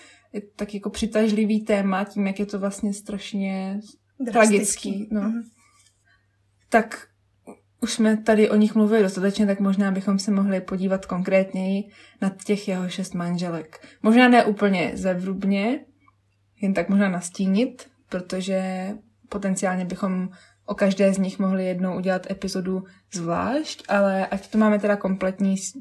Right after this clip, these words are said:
Speaker 1: protože s Jindřichem osmým prostě manželky jsou neoddělitelně spjaty,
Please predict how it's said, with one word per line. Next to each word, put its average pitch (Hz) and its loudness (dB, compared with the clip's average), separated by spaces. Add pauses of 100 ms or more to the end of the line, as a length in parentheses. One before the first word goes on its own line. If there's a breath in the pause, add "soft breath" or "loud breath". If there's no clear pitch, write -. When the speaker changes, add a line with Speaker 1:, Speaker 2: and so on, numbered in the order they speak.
Speaker 1:
protože 190 -2 (280 soft breath)
s - -4
Jindřichem 202 4
osmým 190 0
prostě - -4
manželky 185 0
jsou 196 0
neoddělitelně 190 2
spjaty, 196 -4